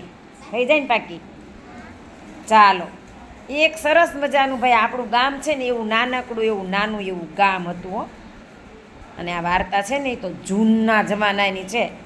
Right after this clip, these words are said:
તો એ ગામની અંદર એક ગોરદાદા અને એક ગોરાણીમાં રહેતા હતા.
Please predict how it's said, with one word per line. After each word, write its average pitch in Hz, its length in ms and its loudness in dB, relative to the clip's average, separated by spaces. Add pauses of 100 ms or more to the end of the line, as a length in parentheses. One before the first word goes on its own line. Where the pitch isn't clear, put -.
(800)
તો 269 460 4 (840)
એ 220 100 -4
ગામની 285 520 4
અંદર 247 520 6 (640)
એક 180 240 -8
ગોરદાદા 294 760 4 (580)
અને 240 180 -6
એક 185 160 -10
ગોરાણીમાં 247 680 2
રહેતા 185 260 -8
હતા. 175 180 -16